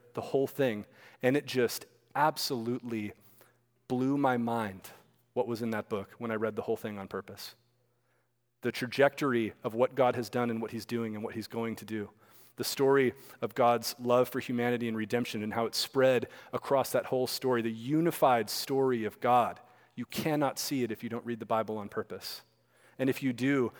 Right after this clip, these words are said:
you get this grounding that is so powerful in practical ways. I mean, in my marriage, my wife and I have found so much common ground in the midst of disagreements over the fact that there is this thing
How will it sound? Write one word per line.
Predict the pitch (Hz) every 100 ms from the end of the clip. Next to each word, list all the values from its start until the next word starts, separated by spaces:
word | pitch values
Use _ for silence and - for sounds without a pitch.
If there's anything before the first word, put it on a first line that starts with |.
| -
you | - 120
get | 127 160
this | 135 -
grounding | 131 135 143
that | 120
is | 117
so | - 185
powerful | 190 156 151 165 - 104
in | 107
practical | - 160 180 - 120
ways. | 101 135 110
I | 117
mean, | 143
in | 147
my | 135
marriage, | 117 131 180 110 - - - - -
my | 127
wife | 120 143 170
and | 165
I | 127
have | 113 -
found | 131 120 113
so | - 143
much | 160 175 -
common | - 156 151 120
ground | 117 127 123 92 - - - -
in | 127
the |
midst | 127 - 131
of |
disagreements | 123 - 110 120 127 104 -
over | 120 120
the |
fact | 123 127 -
that | 113 - - -
there | 135
is | 139
this | 151 -
thing | - 139 117 110